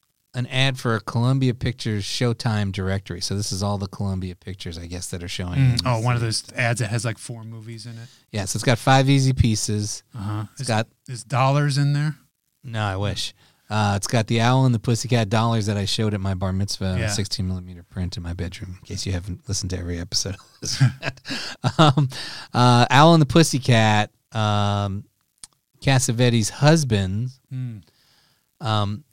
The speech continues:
Speaker 1: Investigation of a Citizen Above
Speaker 2: Mm.
Speaker 1: Suspicion, never seen.
Speaker 2: Yeah, I've seen it. It's good. I think we showed it at the Wisconsin Film Festival one year.
Speaker 1: Oh,
Speaker 2: It has a
Speaker 1: really?
Speaker 2: great Morricone score,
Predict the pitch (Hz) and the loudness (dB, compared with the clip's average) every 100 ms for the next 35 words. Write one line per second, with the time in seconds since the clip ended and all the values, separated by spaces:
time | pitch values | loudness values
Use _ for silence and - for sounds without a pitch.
0 | - 117 107 143 - 127 135 131 127 113 | -2 4 6 6 4 2 2 2 0 0
1 | 104 - 127 - 120 104 113 101 - - | 0 0 0 0 -2 0 -2 -2 -4 2
2 | 139 131 131 - 92 98 _ - 107 101 | 4 6 4 0 -4 -8 _ -8 -4 0
3 | 98 104 98 110 113 - 151 151 147 156 | 0 0 -2 -2 -4 -2 0 2 0 0
4 | 185 - 131 117 127 - - 165 139 160 | 2 2 0 -2 -4 -4 -2 0 0 -2
5 | 165 _ _ _ _ _ - 123 - 131 | -6 _ _ _ _ _ -14 -8 -2 -2
6 | 120 113 120 107 - 120 117 110 - 139 | -2 -6 -4 -4 -4 -4 -4 -8 -10 -14
7 | 127 104 - 110 104 107 107 104 101 98 | -12 -10 -10 -12 -16 -16 -18 -16 -18 -18
8 | - 165 135 113 120 107 117 131 139 131 | -2 0 2 2 2 0 -2 0 0 0
9 | 123 110 - 123 107 98 - _ 98 | -4 -4 -6 -6 -6 -8 -12 _ -20